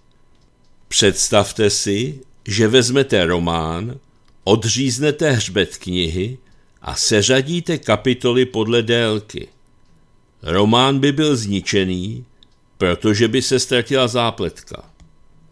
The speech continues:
Korán z knihkupectví je nahodile rozdělený a nedává žádný smysl, protože neobsahuje žádný příběh nebo zápletku. Pokud byste byli Mohamedovým společníkem,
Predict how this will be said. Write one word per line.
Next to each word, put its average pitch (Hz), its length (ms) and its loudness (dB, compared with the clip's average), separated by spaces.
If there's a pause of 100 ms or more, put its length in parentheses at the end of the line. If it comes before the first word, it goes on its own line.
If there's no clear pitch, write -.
(640)
Korán 143 380 2
z - 100 -2
knihkupectví 107 1400 -4
je 95 220 2
nahodile 123 600 2
rozdělený 104 920 0
a 92 100 -6
nedává 120 680 0
žádný 120 480 -4
smysl, 87 580 -8 (480)
protože 117 460 0
neobsahuje 131 880 0
žádný 117 560 -2
příběh 107 540 -4
nebo 110 240 -4
zápletku. 107 720 -6 (1040)
Pokud 104 340 4
byste 120 360 0
byli 113 260 2
Mohamedovým 101 760 0
společníkem, 101 1200 -6